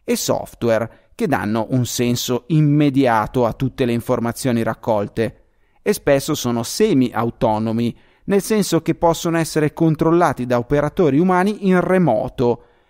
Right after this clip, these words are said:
per risolvere problemi non ancora contemplati dall'algoritmo, come la storia accaduta a Pittsburgh,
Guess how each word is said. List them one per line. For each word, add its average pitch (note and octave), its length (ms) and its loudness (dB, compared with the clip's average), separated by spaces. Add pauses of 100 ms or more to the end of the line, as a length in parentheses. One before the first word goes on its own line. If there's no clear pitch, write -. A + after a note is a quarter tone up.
(140)
per A#3+ 120 4
risolvere B2+ 560 0
problemi B2+ 640 0 (220)
non D3+ 260 4
ancora C3 520 2
contemplati A#2+ 760 0
dall'algoritmo, A2+ 1000 -2 (420)
come C4+ 180 2
la G#3 120 2
storia F#3 340 2
accaduta D#3+ 440 0
a C#3 60 0
Pittsburgh, A#2+ 840 -2